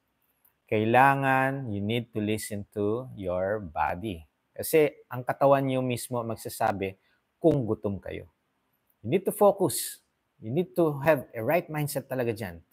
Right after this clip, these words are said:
Kung wala kayong mindset na magpababa ng timbang, walang mangyayari sa inyo. No? You're going to just eat, eat,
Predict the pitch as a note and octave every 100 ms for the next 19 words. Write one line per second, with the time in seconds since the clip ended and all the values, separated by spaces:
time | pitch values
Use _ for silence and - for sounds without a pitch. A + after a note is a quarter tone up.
0 | _ _ _ _ A#2+ C#3+ F3+ F3+ F3+ F3+
1 | F3 E3+ D#3 E3 D3 F3 F3 - _ _
2 | _ _ C3 C3 B2+ A#2+ A2+ G#2 _ -
3 | B2 - C3 C3+ C3+ C3+ B2+ A#2+ A#2 C3
4 | C#3 C#3 _ _ _ _ G#2 F#2 F#2 G2
5 | A2 A2+ A2 G#2 G2+ G2 F#2 F2+ - F#2+
6 | F#2 D#2+ _ _ _ _ _ G#2+ A#2 -
7 | _ _ F#2+ G2 F2 B2+ B2+ B2+ A2+ G#2+
8 | A2 - - _ _ _ _ E3+ F#3 F#3
9 | - _ E3+ F#3 F#3